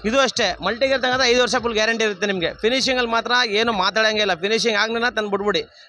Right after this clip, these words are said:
ರಿಪೇರಿ ಏನಾದ್ರೆ piece to piece ಬೇರೆ ಕೊಡ್ತೀವಿ ನಿಮ್ಗೆ, ಅದರಲ್ಲಿ ಟೆನ್ಷನ್ನೇ ತಗೋಬೇಡಿ ನೀವು ಯಾರು. ಬನ್ನಿ ಸರ್. ಸರ್, ಇದು ಅರವತ್ತು ಎಚ್ ಪಿ ಗಾಡಿಗೆ ಹೆವಿ ನೇಗ್ಲು, ಪಲ್ಟಿ ನೇಗ್ಲು. ಇದು ಅಷ್ಟೇ ನಿಮಗೆ, ಏನೇ ವೆಲ್ಡಿಂಗ್ ಕಟ್ ಆಗಲಿ, ಏನೇ ಇದಾಗಲಿ, ಬೋಲ್ಟ್ ನಟ್ ಹೋದ್ರೆ ನೀವು ಹಾಕ್ಕೋಬೇಕಾಯ್ತದೆ.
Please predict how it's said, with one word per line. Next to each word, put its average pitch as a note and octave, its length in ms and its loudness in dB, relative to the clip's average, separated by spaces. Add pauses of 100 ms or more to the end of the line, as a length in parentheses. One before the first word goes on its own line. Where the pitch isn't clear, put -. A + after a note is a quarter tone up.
(100)
ರಿಪೇರಿ B3+ 340 2
ಏನಾದ್ರೆ B3 500 2
piece A#3+ 300 -4
to G#3+ 60 -8
piece G#3+ 180 -2
ಬೇರೆ G3+ 200 0
ಕೊಡ್ತೀವಿ F#3+ 180 -4
ನಿಮ್ಗೆ, F#3+ 160 -2
ಅದರಲ್ಲಿ F3+ 260 -2
ಟೆನ್ಷನ್ನೇ F3 380 -2
ತಗೋಬೇಡಿ F#3 340 0
ನೀವು E3 140 0
ಯಾರು. C#3+ 160 0 (580)
ಬನ್ನಿ G#3+ 120 -2
ಸರ್. F#3 160 0
ಸರ್, A#3+ 140 -4
ಇದು G#3+ 80 2
ಅರವತ್ತು A3+ 320 4
ಎಚ್ - 120 -2
ಪಿ A#3+ 100 0
ಗಾಡಿಗೆ A3 600 0 (260)
ಹೆವಿ A#3+ 220 2
ನೇಗ್ಲು, A3 320 2 (140)
ಪಲ್ಟಿ F#3+ 220 0
ನೇಗ್ಲು. D#3+ 260 0 (380)
ಇದು A#3 160 0
ಅಷ್ಟೇ G#3+ 280 0
ನಿಮಗೆ, E3 460 -4
ಏನೇ F#3+ 240 -2
ವೆಲ್ಡಿಂಗ್ F3+ 360 0
ಕಟ್ F3+ 160 0
ಆಗಲಿ, F3+ 360 2
ಏನೇ E3 320 -2
ಇದಾಗಲಿ, E3 360 -2
ಬೋಲ್ಟ್ F3 300 0
ನಟ್ F#3 140 0
ಹೋದ್ರೆ F#3 180 2
ನೀವು F#3 120 2
ಹಾಕ್ಕೋಬೇಕಾಯ್ತದೆ. F3+ 1000 -2